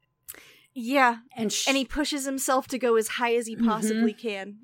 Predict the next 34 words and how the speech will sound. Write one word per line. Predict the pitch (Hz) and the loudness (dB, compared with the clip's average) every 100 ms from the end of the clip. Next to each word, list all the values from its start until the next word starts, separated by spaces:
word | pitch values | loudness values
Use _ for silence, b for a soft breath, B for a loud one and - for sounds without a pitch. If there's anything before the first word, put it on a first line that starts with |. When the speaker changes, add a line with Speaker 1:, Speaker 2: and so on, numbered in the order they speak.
| _ _ - | _ _ -8
Speaker 1:
And | 226 214 | -4 -2
she | - 254 254 277 269 - _ _ - | -4 -4 -4 -6 -8 -14 _ _ 0
drops. | 262 330 - - - - _ _ | 6 6 6 -2 -8 -10 _ _
She | - - 254 | -12 -8 -8
jumps | 214 247 247 - | -4 -4 -4 0
off | 262 254 | 0 0
as | 254 240 | -4 -6
a | |
roach | 226 247 233 - - - - - | -4 -4 -4 -8 -14 -14 -16 -10
Speaker 2:
Mm-hmm. | 202 | -6
Speaker 1:
and | 202 214 233 226 | -4 -2 -2 -2
demorphs | 233 233 247 233 233 - - - - | -4 -4 -2 -4 -6 -8 -10 -12 -8
and | 220 208 | -6 -6
then | 214 214 | -8 -8
begins | 214 214 220 214 220 - _ _ - | -6 -4 -4 -6 -10 -14 _ _ -12
to | 233 | -6
go | 233 220 | -2 -2
as, | 214 - - | -4 -6 -6
a-, | 220 - | -4 -2
as | 226 214 | -2 -2
the | 220 214 196 | -2 -4 -6
Valik | 202 220 247 240 - - | -4 -4 -4 -10 -14 -4
comes, | 254 240 233 - 202 | -2 -2 -4 -8 -10
she | - 214 | -10 -8
starts | - 220 - | -6 -6 -6
morphing | 220 220 220 226 220 214 | -8 -6 -4 -4 -2 -6
as | 196 | -10
quickly | - 247 - 254 | -6 -8 -6 -6
as | 240 | -4
she | - 247 | -6 -8
can | - 220 196 | -8 -8 -8
to | 196 208 | -10 -10
a | |
whale, | 196 202 196 185 | -8 -8 -8 -12